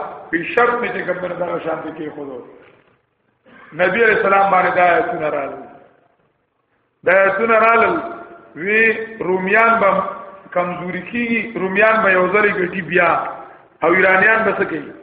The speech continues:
بایلي. دوی به چې کم نه جنگ بایلي او داسې به کیږي. خدا په یو څو کلونو کې، یو څو کلونو کې دننه دننه وي. نو بیزا یې وینا،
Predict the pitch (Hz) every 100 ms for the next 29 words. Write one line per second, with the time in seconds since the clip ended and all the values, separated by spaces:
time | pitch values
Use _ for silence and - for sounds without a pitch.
0 | - - - 175 175 170 170 147 - -
1 | - - 202 220 202 190 190 196 220 208
2 | 208 208 185 190 185 208 185 143 - -
3 | - 165 185 196 196 165 160 180 185 156
4 | 147 - - - 175 190 220 220 196 180
5 | - 208 202 180 170 165 151 - 123 -
6 | - _ _ _ - 175 180 233 240 220
7 | 226 226 202 175 190 190 156 151 143 127
8 | 127 113 - _ _ _ _ 165 170 175
9 | 254 220 220 240 240 240 220 196 -